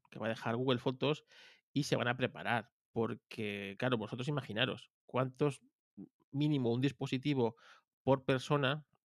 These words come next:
cuántos, eh, millones y millones de teras debe haber de fotos en la nube de Google, ¿no? Entonces, eh, yo creo que lo gratis, o sea, este servicio gratis,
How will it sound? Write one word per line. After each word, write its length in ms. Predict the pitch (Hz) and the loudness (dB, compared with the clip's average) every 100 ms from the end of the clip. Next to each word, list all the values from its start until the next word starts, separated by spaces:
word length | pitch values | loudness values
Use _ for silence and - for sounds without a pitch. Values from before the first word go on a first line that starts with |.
| _ - | _ -18
cuántos, 920 | - 131 131 127 - 139 139 143 - _ _ _ _ | 0 0 0 -2 2 4 4 2 -6 _ _ _ _
eh, 160 | - 117 | 2 2
millones 800 | 113 117 113 123 139 139 139 - | 2 -2 2 2 4 2 2 -2
y 100 | 123 | -2
millones 720 | 117 113 123 135 139 139 135 | -2 2 4 4 4 4 4
de 160 | 110 104 | 2 2
teras 500 | - 131 139 165 - - - - - _ _ _ | 4 6 6 2 -6 -20 -20 -20 -20 _ _ _
debe 280 | 123 123 143 | 4 6 8
haber 320 | 127 117 131 | 8 6 4
de 300 | 117 107 101 | 2 2 -2
fotos 600 | - 131 127 - 135 156 | 0 0 2 0 0 0
en 140 | - 110 | -4 -2
la 100 | 104 | 0
nube 200 | 113 123 | 4 4
de 80 | 98 | 6
Google, 340 | 113 113 90 | 2 0 -4
¿no? 160 | - 113 | -8 -10
Entonces, 580 | 123 117 - 120 123 - - - - - | -10 -8 -2 -2 -4 -14 -20 -20 -20 -6
eh, 800 | - 113 117 110 107 104 104 104 98 95 | 2 4 4 2 -2 -4 -4 -6 -10 -12
yo 240 | 123 139 131 | 0 0 2
creo 340 | 143 143 135 | 4 2 2
que 380 | - 156 160 - _ - - | 2 2 2 -2 _ -20 4
lo 180 | 123 123 | 6 8
gratis, 440 | 160 165 170 190 | 6 6 2 0
o 40 | |
sea, 240 | 123 127 123 | 4 4 4
este 160 | 151 _ _ - 143 | 0 _ _ -4 0
servicio 400 | 139 123 - 113 | 2 0 2 4
gratis, 580 | 127 156 180 180 - | 6 4 2 0 -2